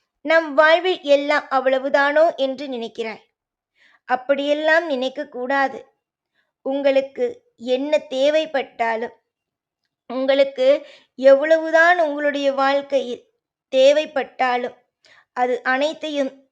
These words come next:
என்னிடமிருந்தே நீங்கள் பெற்றுக்கொள்ள வேண்டும். புரிந்ததா என் கண்மணி? கவலைகள் இங்கு நிரந்தரம் அல்ல. உங்களுடைய வாழ்க்கையில் நீங்கள் ஒரு நாளும் ஒரு பொழுதும்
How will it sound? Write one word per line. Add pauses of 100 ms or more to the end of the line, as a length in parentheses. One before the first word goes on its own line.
(260)
என்னிடமிருந்தே (140)
நீங்கள் (520)
பெற்றுக்கொள்ள
வேண்டும். (640)
புரிந்ததா (680)
என்
கண்மணி? (560)
கவலைகள்
இங்கு
நிரந்தரம்
அல்ல. (880)
உங்களுடைய
வாழ்க்கையில்
நீங்கள் (100)
ஒரு
நாளும்
ஒரு
பொழுதும்